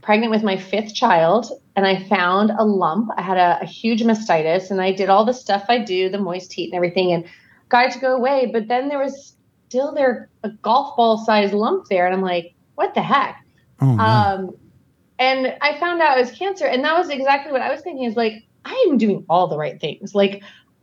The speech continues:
Speaker 1: I've taken this to a weird place. Like, people look at me like, "You do what? You eat what?"
Speaker 2: Yeah, yeah.
Speaker 1: And
Speaker 2: It doesn't take much, though, to, to s-,
Speaker 1: <laughs>
Speaker 2: yeah, it do-, it really, no, no. I, like, I,
Speaker 1: This was
Speaker 2: I
Speaker 1: a
Speaker 2: re-,
Speaker 1: while ago,
Speaker 2: I,
Speaker 1: too,
Speaker 2: I,
Speaker 1: and this could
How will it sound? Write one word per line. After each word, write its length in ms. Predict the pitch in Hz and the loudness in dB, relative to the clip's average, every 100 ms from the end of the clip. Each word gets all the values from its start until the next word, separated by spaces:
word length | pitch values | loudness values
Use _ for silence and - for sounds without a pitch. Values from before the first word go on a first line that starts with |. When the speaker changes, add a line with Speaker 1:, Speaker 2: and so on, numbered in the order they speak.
| _ _ _ _ _ - | _ _ _ _ _ -4
Speaker 1:
I've 160 | 330 | -4
taken 260 | - 381 381 | 0 2 2
this 260 | 311 - - | 0 -6 -2
to 100 | 247 | 2
a 60 | |
weird 440 | 208 214 240 220 214 | 2 4 4 2 2
place. 300 | - 185 175 190 | 0 0 0 -2
Like, 160 | 180 | -2
people 320 | 277 277 302 | -6 -4 0
look 180 | 233 240 | 0 2
at 80 | 220 | 2
me 140 | 202 | 2
like, 320 | 180 165 - 190 | 2 0 -4 -12
"You 60 | |
do 160 | 170 143 | -10 -6
what? 420 | 143 196 285 - | 0 2 2 0
You 100 | 196 | 0
eat 220 | 180 185 - | 0 -2 -2
what?" 360 | 165 247 381 - - | -2 0 -2 -4 -4
Speaker 2:
Yeah, 400 | 143 143 120 107 | -2 0 -2 -2
yeah. 380 | 247 240 240 247 | -2 0 0 0
Speaker 1:
And 80 | 190 | -2
Speaker 2:
It 80 | |
doesn't 260 | 247 247 233 | -2 -2 0
take 220 | 202 196 | 0 0
much, 340 | 175 165 - - | 0 -2 -2 -2
though, 280 | 120 101 98 - | -2 -2 -8 -2
to, 180 | 139 120 | 0 0
to 180 | - | 0
s-, 140 | 131 - _ | 0 -2 _
Speaker 1:
<laughs> 100 | - - - | -6 -4 0
Speaker 2:
yeah, 280 | 185 196 185 | 0 2 0
it 80 | 190 | 0
do-, 180 | 202 440 | 0 0
it 100 | 190 | 0
really, 420 | 262 247 147 104 - | 2 2 0 -2 -2
no, 200 | 196 190 | 0 2
no. 80 | 170 120 | 2 0
I, 140 | 143 147 | 0 2
like, 260 | 147 143 _ - - | 0 -2 _ -20 -10
I, 180 | 147 170 | -2 0
Speaker 1:
This 80 | - | 0
was 80 | - | 0
Speaker 2:
I 40 | - | 0
Speaker 1:
a 40 | |
Speaker 2:
re-, 100 | 392 | 2
Speaker 1:
while 340 | 330 330 440 466 | 2 0 0 -2
ago, 460 | 311 240 170 170 160 | -2 -6 -8 -6 -2
Speaker 2:
I, 80 | - | -2
Speaker 1:
too, 140 | - | 0
Speaker 2:
I, 180 | - - | 0 0
Speaker 1:
and 100 | 233 | 0
this 100 | |
could 80 | 320 | -4